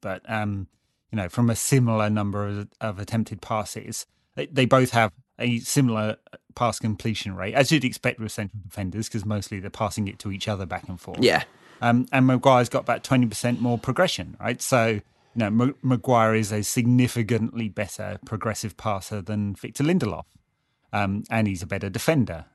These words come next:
Speaker 1: and he doesn't get bullied off the ball. And, you know, all the problems we talked about with Maguire, he's superior in every dimension to,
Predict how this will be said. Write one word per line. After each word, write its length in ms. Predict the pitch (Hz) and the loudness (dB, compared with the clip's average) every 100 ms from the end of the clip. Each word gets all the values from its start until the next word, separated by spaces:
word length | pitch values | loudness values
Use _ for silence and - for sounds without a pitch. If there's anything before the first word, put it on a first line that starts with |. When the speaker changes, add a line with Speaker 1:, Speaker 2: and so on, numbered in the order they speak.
| _ | _
Speaker 1:
and 140 | 104 101 | -4 -4
he 60 | |
doesn't 260 | 92 92 101 | -4 -6 -6
get 160 | 98 101 | -8 -4
bullied 280 | 110 101 | -2 -2
off 160 | 110 - | -4 -4
the 80 | 120 | 2
ball. 360 | 180 135 98 | 6 6 4
And, 140 | 95 117 | 2 4
you 100 | 143 | 4
know, 200 | 101 90 | 2 0
all 140 | 120 | 0
the 100 | 123 | 0
problems 300 | - 123 107 | 2 2 2
we 80 | 107 | -2
talked 220 | - 120 | -4 -6
about 260 | 98 101 101 | -2 -4 -4
with 200 | 101 92 | -8 -6
Maguire, 440 | 104 92 143 107 | -8 2 4 4
he's 180 | 87 107 | 2 -6
superior 540 | - 113 123 110 101 | -6 -4 -2 -2 -2
in 160 | 95 95 | -4 -6
every 240 | 110 92 98 | -6 -8 -6
dimension 560 | 101 95 101 - 98 | -4 -4 -6 -6 -8
to, 260 | 90 101 98 | -6 -6 -8